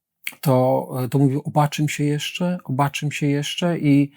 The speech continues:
e, on mieszkał po drugiej stronie jeziora i, i tam przyjechał do nas i potem zostawił jakiś, jakiś prezencik dla naszego syna z jakąś karteczką taką. I to, to daje zupełnie inny obraz w-, dla mnie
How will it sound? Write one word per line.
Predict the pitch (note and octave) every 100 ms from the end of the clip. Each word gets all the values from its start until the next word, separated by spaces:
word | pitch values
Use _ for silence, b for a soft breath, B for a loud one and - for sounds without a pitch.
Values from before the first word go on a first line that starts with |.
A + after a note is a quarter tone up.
| b b b b _ -
e, | C3 C3 C3+ C3+
on | D#3 D#3+
mieszkał | E3 - D#3+ C3
po | C#3
drugiej | D#3+ E3+
stronie | C#3 - D3+ C#3
jeziora | C3+ B2 D3+ C3+ A2+ A#2 - E3+
i, | B2+ C#3+
i | A#2+
tam | D3 C#3
przyjechał | - D3 D#3+ D#3+ D3+ C3+
do | C3+ C3
nas | B2+ B2 -
i | C#3
potem | B2+ C#3+ D#3
zostawił | C#3 D3 E3 E3
jakiś, | D#3+ - D3+ -
jakiś | - D3 - - -
prezencik | - E3+ D#3 E3+ E3+ - C#3
dla | C#3 C3+
naszego | C3+ - C#3+ C3 C#3
syna | - D3 C3 B2+ B2
z | A#2+
jakąś | B2+ C#3+ -
karteczką | - B2+ - C#3+ - C3+
taką. | B2+ - C3 B2+ B B B B B B
I | C#3 C3 C3+ - -
to, | - E3 F3 -
to | F#3
daje | A3+ G#3+
zupełnie | D3+ D#3+ - G#3 A#3
inny | G3 F3+ E3+
obraz | - E3+ A2+ G2+ - - _ _ - -
w-, | - - - - D3
dla | C3 C#3
mnie | C3+ G#2 G2+ C#3